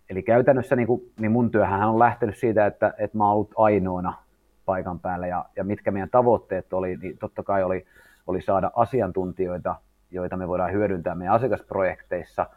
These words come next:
ja sit, ää, niinku kansallisesti tai missä tahansa päin. Ää, sitten, sitten toinen totta kai se, että me haluttiin saada osamme myös tästä niinku asiakaskentästä ja sen, ää, siitä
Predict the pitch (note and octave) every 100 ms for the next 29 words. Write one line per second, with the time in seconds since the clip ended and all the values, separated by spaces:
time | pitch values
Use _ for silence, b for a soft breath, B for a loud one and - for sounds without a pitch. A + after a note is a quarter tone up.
0 | b b _ G2 G2+ F#2+ - - - _
1 | F#2+ F2+ F2 E2+ _ _ _ _ _ _
2 | _ - E2+ E2 A2 G2+ F#2+ F#2 E2+ -
3 | F#2 F#2 F#2+ G2 - G#2+ G2+ G2+ F#2+ -
4 | F2+ E2+ E2 b b b - F#2 F2+ -
5 | - - G2 - G2 - - G2 G2+ A2+
6 | G#2 G2 G2 - B2+ A2+ C3+ G#2+ - G#2
7 | G#2+ G#2 - A2 A2+ G#2+ A#2 A2+ B2 B2
8 | B2+ A#2+ A2+ - G#2+ - G#2 G2 G2 -
9 | G2+ - E2 _ F#2+ E2 E2 - D#2+ E2+
10 | F2 E2 _ _ _ _ _ _ _ F#2+
11 | E2+ - - - - _ _ _ _ G#2
12 | F#2